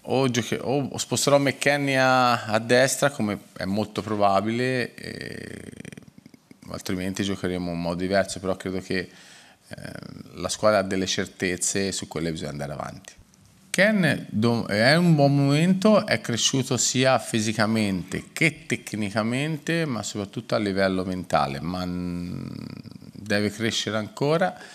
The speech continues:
Eh, sono molto contento perché è stato anche riconvocato in nazionale. Ma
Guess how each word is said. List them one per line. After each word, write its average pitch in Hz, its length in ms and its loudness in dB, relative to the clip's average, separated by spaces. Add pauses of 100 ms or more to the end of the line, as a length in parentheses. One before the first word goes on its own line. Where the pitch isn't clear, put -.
(320)
Eh, 82 720 -4
sono 95 300 -2
molto 95 260 -10
contento 95 540 -2
perché 92 320 -4
è 90 40 0
stato 90 280 -4
anche 87 180 -8
riconvocato 92 640 -4
in 85 80 -4
nazionale. 95 800 -2
Ma - 180 -10